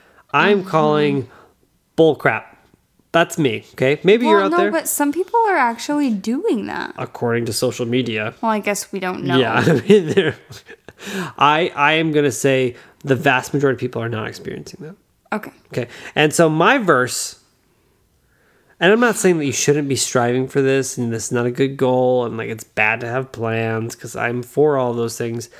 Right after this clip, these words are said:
Speaker 1: but I want it to be a little funny and I wanted to add a little bit of reality. Uh, for those of you who are struggling with this, maybe, you know, Emily's verse from the Doctrine and Covenants wasn't really your jam. Maybe that feels
Speaker 2: <laughs> Hey.
Speaker 1: like it's a little too much or it's a little heavy.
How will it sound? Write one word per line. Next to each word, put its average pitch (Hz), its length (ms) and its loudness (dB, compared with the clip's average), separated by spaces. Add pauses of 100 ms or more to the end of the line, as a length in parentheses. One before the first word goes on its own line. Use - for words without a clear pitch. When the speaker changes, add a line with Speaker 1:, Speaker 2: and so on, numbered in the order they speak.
(220)
Speaker 1:
but 170 140 2
I 175 40 4
want 170 200 2
it 160 60 -12
to 147 60 -18
be 135 80 2
a 117 60 2
little 110 160 -4
funny - 380 -8
and 135 160 0
I 135 60 2
wanted 127 260 0
to 120 200 -4
add 123 140 0
a 127 60 -2
little 123 140 -2
bit 120 100 0
of 123 360 -10
reality. 120 540 -2 (640)
Uh, 127 260 2
for - 180 0
those 185 260 4
of 165 100 -4
you 139 320 2 (140)
who 139 120 0
are 120 140 2
struggling 123 500 0
with 110 200 -8
this, - 440 -12 (320)
maybe, 208 720 0 (160)
you 151 200 -6
know, 147 400 0
Emily's 160 340 2
verse 147 240 0
from 143 140 -4
the 127 60 -2
Doctrine 127 340 -2
and 120 60 -6
Covenants 120 540 -6 (240)
wasn't 156 500 -2
really 156 220 -2
your 139 100 -4
jam. 135 460 -2
Maybe 143 300 0
that 160 200 0
feels 165 280 2
Speaker 2:
<laughs> - 20 0
Hey. 151 40 0
Speaker 1:
like 143 200 0
it's 147 160 -4
a 147 60 0
little 131 160 0
too 139 200 -4
much 143 360 -2
or 127 100 0
it's 117 140 -6
a 135 40 -4
little 127 120 -2
heavy. 135 340 -4